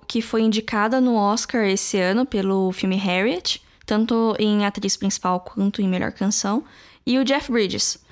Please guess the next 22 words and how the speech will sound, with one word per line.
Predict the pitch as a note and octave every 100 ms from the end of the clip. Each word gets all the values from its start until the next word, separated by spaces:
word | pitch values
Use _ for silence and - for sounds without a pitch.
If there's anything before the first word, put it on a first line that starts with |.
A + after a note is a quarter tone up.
| -
Mas | G#3+ B3 C4+
o | C#4
elenco | B3+ C#4+ F#4
de | C4
apoio | B3 A#3 C4 C#4 A3 -
é | - A3+
todo | A3+ A#3 C4+ F#4
estrelado, | - F4 C4 G#3 A3 A3 G#3 G3+ -
com | G#3
nomes | G#3 G3+ G#3 -
como | - G3+ G3+ G#3 G3+ G3
Dakota | G3 G3 G#3+
Johnson, | G3+ G3+ G#3+ A#3+ B3 - G#3+ G#3+ G#3
John | G3+ G#3+
Hamm, | G#3+ G3+ G#3+ A#3 A3
Tom | G3+ - G#3+ G#3
Hemsworth, | G#3 A#3 A#3+ - A3+ A#3 A#3 - - -
pra | B3
vocês | B3 G#3
terem | - F3+
uma | F3+
ideia. | - -